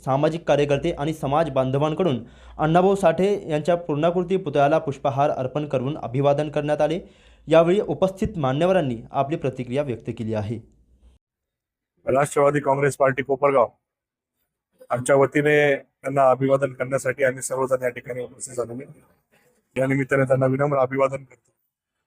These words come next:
Speaker 2: जे काही विचार अण्णाभाऊ साठे यांनी समाजाला दिले, ते कवितेच्या माध्यमातून असतील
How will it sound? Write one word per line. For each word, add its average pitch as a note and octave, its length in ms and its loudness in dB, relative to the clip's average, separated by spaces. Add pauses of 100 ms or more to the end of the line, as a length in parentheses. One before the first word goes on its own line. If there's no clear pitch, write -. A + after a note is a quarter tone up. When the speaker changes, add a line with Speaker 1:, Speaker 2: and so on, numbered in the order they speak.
(300)
Speaker 2:
जे C3+ 60 2
काही C#3+ 160 2
विचार C3+ 340 2 (840)
अण्णाभाऊ C3+ 320 2
साठे C#3 320 2
यांनी C3+ 280 2
समाजाला C3+ 440 0
दिले, C3 240 0 (880)
ते C3 60 -4
कवितेच्या C#3+ 520 2
माध्यमातून C#3+ 500 0
असतील D3 260 -2